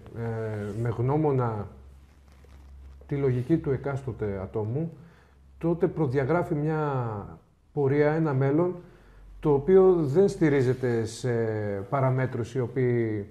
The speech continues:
ε, διαμορφώνονται είτε από ανώτερες δυνάμεις, είτε από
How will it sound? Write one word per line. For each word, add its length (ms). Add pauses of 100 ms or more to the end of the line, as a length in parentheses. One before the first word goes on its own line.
(280)
ε, 540 (1080)
διαμορφώνονται 920
είτε 180
από 160
ανώτερες 520
δυνάμεις, 500
είτε 240
από 680